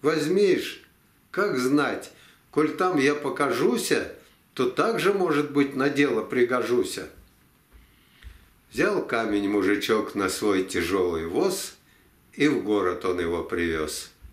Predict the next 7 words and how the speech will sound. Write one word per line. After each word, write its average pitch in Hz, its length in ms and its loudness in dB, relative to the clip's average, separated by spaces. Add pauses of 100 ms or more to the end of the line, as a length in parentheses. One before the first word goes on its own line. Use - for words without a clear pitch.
(880)
Ввалился 110 760 0
камень 156 500 0
мой 143 540 0 (160)
и 123 100 -4
думает, 127 480 0
что 104 320 -4
разом 120 560 -2